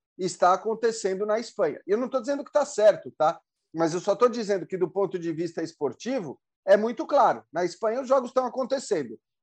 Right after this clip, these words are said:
Na Inglaterra, eles não estão acontecendo e alguma hora eles vão acontecer.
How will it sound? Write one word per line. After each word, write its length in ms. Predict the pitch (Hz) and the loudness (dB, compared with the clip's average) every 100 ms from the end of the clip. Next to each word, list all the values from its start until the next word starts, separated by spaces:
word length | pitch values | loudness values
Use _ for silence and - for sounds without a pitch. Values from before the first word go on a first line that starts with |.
| - | 0
Na 200 | 185 214 | 2 4
Inglaterra, 460 | 202 180 208 165 | 4 4 2 2
eles 160 | 190 180 | 0 0
não 140 | 240 | -2
estão 180 | 214 220 | 2 2
acontecendo 540 | 185 196 185 269 277 | 0 -4 -4 -2 0
e 60 | 254 | 2
alguma 320 | 262 294 339 | 2 4 6
hora 200 | 277 302 | 6 4
eles 160 | 302 214 | 2 0
vão 120 | 262 | -2
acontecer. 640 | 262 294 233 - 185 139 | -2 -2 -2 0 -2 -2